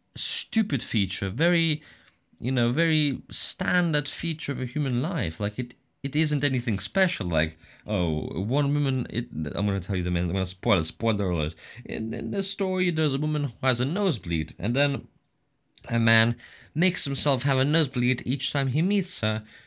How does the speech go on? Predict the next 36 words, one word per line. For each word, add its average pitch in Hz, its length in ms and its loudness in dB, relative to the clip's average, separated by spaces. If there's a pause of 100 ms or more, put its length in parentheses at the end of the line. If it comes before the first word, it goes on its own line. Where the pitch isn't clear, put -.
(140)
so - 300 -2
they 151 140 2
could 151 220 0
be 101 120 2
together. 127 560 0 (120)
And 101 140 -2
so 135 80 0
the 123 120 2
woman 139 380 -2 (160)
would 120 160 -2
see 143 280 -4
that 120 180 -2
he - 180 -2
has 104 100 2
a 104 60 2
nosebleed, 147 480 2
oh, 101 300 0
and 95 240 -2
we 98 80 0
have 104 140 -2
something 95 340 -4
in 107 80 0
common, 135 460 0
and 98 200 0
then 98 280 4 (580)
we 151 140 -2
have 110 380 -2
to 104 280 -2 (540)
meet, - 340 -10
you 85 80 -6
know, 87 200 0
and, 85 200 -4
you 85 80 -4
know, 80 280 -6 (380)
do 170 220 -4
everything. 82 400 -6